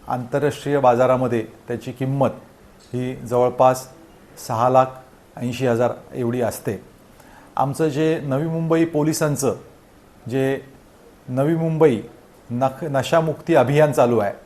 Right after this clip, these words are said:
त्याचा भाग म्हणून आम्ही सतत अशा कारवाया करत आहोत. अ, आमचे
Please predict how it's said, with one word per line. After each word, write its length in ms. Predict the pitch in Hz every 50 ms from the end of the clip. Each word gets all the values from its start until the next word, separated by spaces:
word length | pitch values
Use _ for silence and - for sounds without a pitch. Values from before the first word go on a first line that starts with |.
| - -
त्याचा 220 | 127 113 147 139
भाग 260 | 113 110 123 139 143 113 - - - -
म्हणून 180 | 131 131 135 135
आम्ही 300 | 127 123 127 135 143 135
सतत 380 | - - - - - 139 135 - - -
अशा 200 | 120 - 131 123
कारवाया 400 | - 123 117 117 120 127 131 120
करत 300 | 120 - 123 131 - 143
आहोत. 240 | 123 113 131 143 139 - - - - - - - - - - - - - - -
अ, 360 | 120 117 117 113 117 - 147
आमचे 560 | 139 131 120 - 147 143 143 143 - -